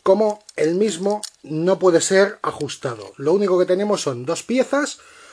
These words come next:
Una que nos ajusta la altura. Es el soporte que va en el armario.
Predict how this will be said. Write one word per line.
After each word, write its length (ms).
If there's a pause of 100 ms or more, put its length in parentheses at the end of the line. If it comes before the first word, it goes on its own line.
(120)
Una 280
que 80
nos 160
ajusta 540
la 200
altura. 540 (1200)
Es 140
el 80
soporte 400
que 80
va 120
en 80
el 80
armario. 520